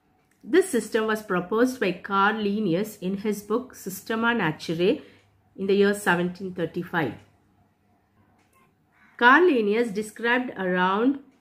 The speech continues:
five and five thousand nine hundred species of plants in his book Species Plantarum and about four thousand three hundred and twenty-six animals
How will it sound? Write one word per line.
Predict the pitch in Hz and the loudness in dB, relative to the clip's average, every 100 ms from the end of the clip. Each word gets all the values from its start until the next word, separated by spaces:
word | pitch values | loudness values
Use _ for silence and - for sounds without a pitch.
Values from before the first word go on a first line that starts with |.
| _ _ _ _ | _ _ _ _
five | _ 214 233 | _ 4 6
and | 269 262 214 - - | 4 0 -2 -8 0
five | 226 277 | 0 2
thousand | 277 220 208 208 | 0 0 -2 0
nine | 190 202 | 0 0
hundred | 220 233 240 | 0 -2 -4
species | - 185 180 208 | -8 -8 -6 -6
of | 214 208 - | -4 -6 -2
plants | 202 160 165 269 - | 0 2 0 -2 -4
in | 196 196 | -4 -2
his | 202 - | -2 -2
book | 214 254 | -2 -2
Species | - - 202 196 254 330 - - _ _ _ | -6 -8 -6 -4 0 0 -2 -20 _ _ _
Plantarum | 202 190 196 202 196 190 190 151 - _ _ _ _ - | 4 4 4 0 0 0 0 -2 -6 _ _ _ _ 2
and | 185 226 | 4 4
about | 180 185 214 247 254 | 0 -2 0 0 -2
four | - 262 | -2 -2
thousand | 269 262 254 269 | 0 -2 0 -2
three | 254 220 | -2 -2
hundred | 202 196 | -2 -2
and | 208 208 | -4 -6
twenty-six | 196 208 277 269 269 - | -6 -4 -2 -2 -4 -2
animals | 208 175 180 202 285 | -2 0 0 0 0